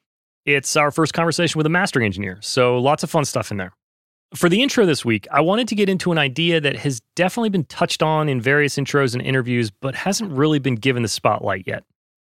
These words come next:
I want to talk about the dangers of the comfort zone. People want to be safe and comfortable.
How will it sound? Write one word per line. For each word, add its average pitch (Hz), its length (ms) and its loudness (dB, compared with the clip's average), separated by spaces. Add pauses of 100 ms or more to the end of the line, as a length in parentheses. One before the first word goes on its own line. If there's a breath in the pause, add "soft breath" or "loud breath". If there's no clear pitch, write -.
(140)
I 160 40 2
want 220 140 4
to - 60 -4
talk 208 160 4
about 180 240 -2
the 143 60 -6
dangers 160 680 0
of 143 220 -4
the 151 80 2
comfort 110 400 -4
zone. - 320 -10 (320)
People 220 300 2
want 151 200 4
to 160 60 0
be 156 80 -2
safe 120 400 0
and 117 100 -4
comfortable. 117 540 -4